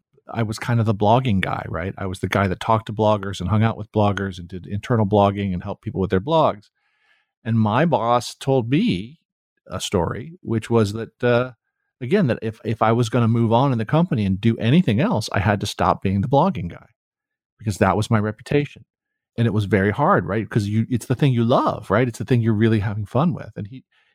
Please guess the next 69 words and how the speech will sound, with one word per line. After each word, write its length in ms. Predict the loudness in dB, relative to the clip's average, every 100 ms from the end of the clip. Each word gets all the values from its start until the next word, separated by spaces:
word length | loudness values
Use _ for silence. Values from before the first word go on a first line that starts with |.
| -6
he 120 | -2
told 200 | 0 0
the 60 | 0
story 280 | 0 0
too 180 | 2 0
of 80 | 2
hi-, 80 | 0
of 160 | -2
his 160 | -2 -2
career, 320 | 2 4 4
and 140 | 2 -2
he 80 |
was 120 | -4 -6
at 80 |
Sun 240 | -2 0 2
and 120 | 2
he 80 | 0
was 160 | -2
a 40 | -8
community 400 | -4 0 2 2
leader. 360 | 0 -4 -12 _ _ _ _ _ -4
And 240 | 0 0
he 140 | 0 -2
<laughs> 60 | 0
really 220 | 2 2
liked 260 | 2 0
his 140 | -2 -4
community, 460 | -2 2 2 0
and 100 | -2
he'd 180 | -4 2
built 200 | 4 4
it 80 | 2
up 120 | 0
from 180 | 2 2
nothing. 360 | 4 2 0 -2
And 100 | -6
it 80 |
was, 180 | -10 -14 -12
it 60 |
was 240 | -10 -12 -6
bigadmin 560 | -2 2 2 0 -4
dot 160 | -6 -12
com. 240 | -16 -20 _ _ _ _ _
And, 280 | -4 0 2
uh, 320 | 2 2 2 0
you 120 | -2
know, 120 | -2
for 180 | -2 -2
him 240 | 2 2
to 80 | 2
move 160 | 2 2
on 140 | 0
with 100 | -2
his 140 | -6
career, 380 | -4 -2 -2 -2
he 160 | 0 2
had 200 | 2 2
to 60 |
hand 240 | 2 2 0
it 60 |
off 180 | -4 -8
to 100 | -8
somebody. 420 | -4 -4 -6 _ _ _ _ -4
They 100 | 0
didn't 260 | 2 0
treat 200 | 2 4
it 80 | 4
like 220 | 2 -2
he, 120 | -4